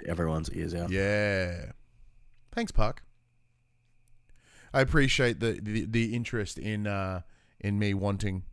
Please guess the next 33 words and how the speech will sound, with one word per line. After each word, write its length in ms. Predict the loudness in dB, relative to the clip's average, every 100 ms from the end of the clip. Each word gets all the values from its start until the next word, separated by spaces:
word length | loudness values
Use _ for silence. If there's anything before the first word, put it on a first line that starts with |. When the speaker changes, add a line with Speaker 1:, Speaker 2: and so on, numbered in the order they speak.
| -10
Speaker 2:
wanting 260 | -6 -2 -2
me 80 | -2
to 80 | -2
be 80 |
louder. 380 | -2 0 0 -2 -6 -12 -20 _ _ _ 0
Very 280 | 6 6
few 140 | 6 0
people 260 | -2 -2
actually 220 | -4 -2 -4
ever 120 | -4
want 220 | -6 -6
that, 240 | -8 -8 -2
so 120 | 0
that's, 360 | 0 -2 -14 -18 -20 _ _ _ _ _ -20 -20
it's 200 | -16 -12
a 40 |
fascinating 580 | -4 -2 0 -2 -4 -6
choice 300 | -4 -4 -2
on 100 | -4
your 120 | -2
part. 260 | 0 -2 -2 -16 -12 -12 -12 -16 -20 -20 -20 -20 _ -20 _ -20 -20 -20 _ _ _ _ _ -20 -20 -20 -8 6
Uh, 500 | 8 10 6 2 0 0 -2 -6 -8 2
man, 340 | 4 4 0 2 2 2 -2 -10
speaking 300 | -4 -2 0
of 100 | -2
sound 280 | -2 0 2
like 180 | 2 4
poo, 180 | 4
though, 240 | 4 -2 -6 -12 -18 -20 -14
you 200 | -4 -2 -2
sound 320 | -6 -6 -8
like 160 | -2 10
poo. 220 | 10